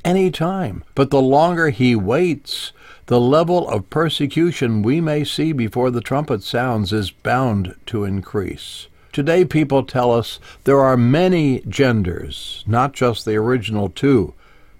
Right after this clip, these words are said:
The creation account tells us that God said, "Let us make man in our image,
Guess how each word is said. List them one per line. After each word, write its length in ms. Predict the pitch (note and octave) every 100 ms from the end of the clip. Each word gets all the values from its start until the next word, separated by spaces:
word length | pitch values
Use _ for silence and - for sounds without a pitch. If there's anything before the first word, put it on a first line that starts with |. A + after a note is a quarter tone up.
| -
The 140 | B2
creation 580 | - C#3 D3 E3+ - C3
account 400 | A#2+ B2+ A#2+ A2
tells 320 | B2+ A2+ G2+
us 200 | A2+ -
that 200 | A2 G2
God 300 | A2 A2 A#2
said, 360 | - A2 G#2+ G#2 - - - -
"Let 260 | A2 D#3+
us 300 | F3+ D#3+ -
make 380 | A#2 A#2+ B2 -
man 420 | A2 A2+ A#2+ A#2+ -
in 340 | A#2 A2+ A2 -
our 460 | G#2+ G#2 G#2 G#2 G#2 -
image, 720 | A2+ G2+ F2 E2+ E2 - -